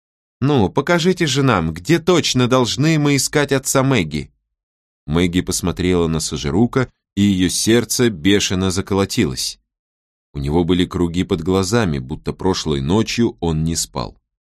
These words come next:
Сажирук робко подошел к столу и потер колючий подбородок. Он склонился над картой и некоторое время изучал ее,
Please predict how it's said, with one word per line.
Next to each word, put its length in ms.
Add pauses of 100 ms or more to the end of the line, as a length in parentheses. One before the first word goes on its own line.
(300)
Сажирук 520
робко 360
подошел 440
к 80
столу 520
и 120
потер 400
колючий 460
подбородок. 680 (440)
Он 180
склонился 640
над 180
картой 460
и 180
некоторое 520
время 460
изучал 600
ее, 240